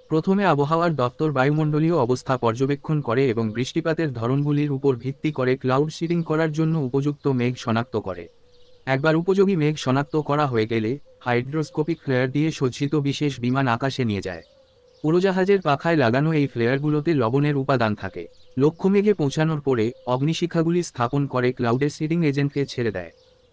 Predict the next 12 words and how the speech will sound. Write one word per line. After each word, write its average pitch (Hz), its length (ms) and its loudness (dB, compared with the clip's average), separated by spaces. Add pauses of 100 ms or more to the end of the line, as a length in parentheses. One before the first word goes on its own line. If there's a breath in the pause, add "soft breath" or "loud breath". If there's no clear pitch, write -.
(180)
লবণের 180 420 2
কণা 190 240 0
নিউক্লিয়াস 165 500 0
হিসেবে 160 340 0
কাজ 113 260 0
করে, 117 220 0
যার 123 180 0
চারপাশে 127 520 -4
জলের 127 280 0
ফোঁটা 131 280 -2
ঘনীভূত 131 440 -2
হয়। 120 300 -2